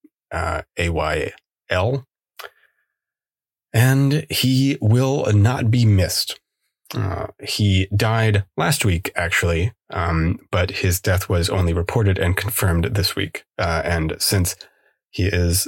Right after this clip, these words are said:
such a horrible member of the history of the right wing in the United States, uh, I thought it only fitting to celebrate his death now that we can.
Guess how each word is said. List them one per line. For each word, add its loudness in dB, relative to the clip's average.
such 0
a -2
horrible 0
member 0
of -2
the -2
history -2
of -4
the -4
right -2
wing -2
in -2
the -2
United -2
States, -2
uh, -2
I -2
thought -4
it -6
only -2
fitting 2
to -2
celebrate 2
his 4
death 0
now 2
that 0
we 2
can. 0